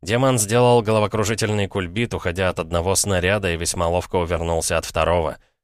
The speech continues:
Два сгустка разнонаправленной энергии столкнулись и разлетелись во все стороны яркими разноцветными искрами после оглушительного по силе взрыва.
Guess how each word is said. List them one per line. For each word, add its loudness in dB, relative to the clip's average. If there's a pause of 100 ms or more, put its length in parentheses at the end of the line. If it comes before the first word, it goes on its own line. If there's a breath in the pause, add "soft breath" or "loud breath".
(180)
Два 0
сгустка -2
разнонаправленной 0
энергии 0
столкнулись 0
и 0
разлетелись -2
во -2
все -4
стороны 0
яркими -2
разноцветными -2
искрами -2
после -2
оглушительного -2
по -4
силе -2
взрыва. -2